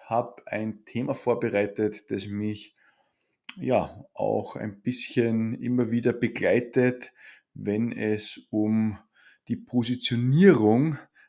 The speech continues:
einer Organisation mit dem Thema Employee Experience im Arbeitgeberumfeld geht. In diesem Podcast geht's ja grundsätzlich um das große, strategisch wichtige Thema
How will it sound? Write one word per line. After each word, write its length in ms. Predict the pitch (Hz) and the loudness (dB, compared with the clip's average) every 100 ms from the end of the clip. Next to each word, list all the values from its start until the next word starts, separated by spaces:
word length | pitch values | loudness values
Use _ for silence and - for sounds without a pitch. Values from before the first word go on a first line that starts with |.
| _ | _
einer 320 | - 107 - | -6 -4 -4
Organisation 760 | 85 87 95 95 92 - 90 90 | -4 -4 -4 -6 -6 -6 -6 -4
mit 280 | 90 98 98 | -4 -4 -4
dem 220 | 90 87 | -6 -8
Thema 460 | - 90 82 80 - | -10 -6 -6 -8 -12
Employee 480 | 85 85 107 123 104 | -12 -4 0 0 -2
Experience 640 | - - 92 95 101 - - - - - _ | -6 -4 -2 -2 -4 -6 -16 -20 -20 -20 _
im 500 | 123 127 147 147 147 - _ _ _ _ _ | 2 4 4 2 -2 -12 _ _ _ _ _
Arbeitgeberumfeld 2750 | - 95 117 110 - - 104 101 107 104 95 - _ _ _ _ _ - - 135 143 135 - 107 98 - - - - - | 0 2 2 0 -2 -4 -2 2 2 2 -2 -14 _ _ _ _ _ -18 0 4 4 4 6 6 6 0 -8 -16 -20 -16
geht. 380 | - - - - - - - - - - _ _ _ | -10 -10 -10 -16 -20 -20 -20 -20 -20 -20 _ _ _
In 140 | - 196 | 2 4
diesem 160 | 185 | 4
Podcast 320 | 180 180 175 175 | 6 6 4 4
geht's 160 | 147 | 4
ja 60 | - | 6
grundsätzlich 580 | 165 208 220 - 185 180 | 6 6 4 2 2 4
um 340 | 160 156 143 - - - - - | 4 4 0 -4 -16 -20 -20 -4
das 180 | 120 - | -4 -2
große, 480 | - 147 - 131 120 | 0 0 2 2 0
strategisch 720 | - 107 135 127 123 - 110 | -2 -6 -4 -2 -2 -4 -4
wichtige 640 | 147 - 127 127 113 107 107 | -4 -4 -6 0 2 0 -2
Thema 540 | 110 110 104 98 95 | -4 -2 0 -2 -4